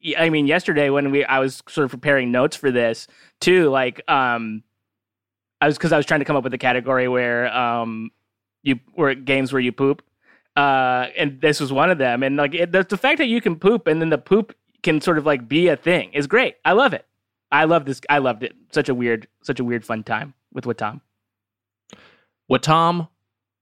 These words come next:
Speaker 2: a weird one. The Watamist game of the year.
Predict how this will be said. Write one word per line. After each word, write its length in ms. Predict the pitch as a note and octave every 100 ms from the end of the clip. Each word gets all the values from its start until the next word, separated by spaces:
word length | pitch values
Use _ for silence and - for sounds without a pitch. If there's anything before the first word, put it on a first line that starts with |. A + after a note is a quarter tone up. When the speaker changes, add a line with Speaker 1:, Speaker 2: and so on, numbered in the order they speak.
| _
Speaker 2:
a 100 | E3+
weird 360 | G3 A#3+ G#3 A#2+
one. 440 | F#2+ F2 E2+ G#2 - _ _ _ _ _ _ -
The 120 | D#3
Watamist 760 | F3 - C4 A#3+ A#2 - -
game 400 | - G2 E2 D#2+ -
of 140 | G#2
the 80 | G2
year. 360 | F2+ F2 F2+